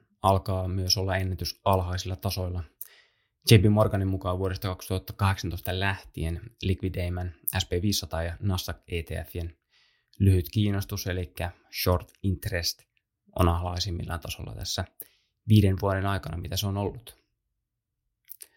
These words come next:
Tammikuu on kuitenkin S P viisisataa indeksin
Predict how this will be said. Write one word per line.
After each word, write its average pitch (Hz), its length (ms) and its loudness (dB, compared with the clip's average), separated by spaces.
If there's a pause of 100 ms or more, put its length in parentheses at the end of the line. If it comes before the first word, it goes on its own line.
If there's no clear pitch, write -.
(1000)
Tammikuu 120 420 8
on 131 80 0
kuitenkin 127 420 -2
S 120 80 -4
P - 40 -20
viisisataa 120 460 0
indeksin 110 380 0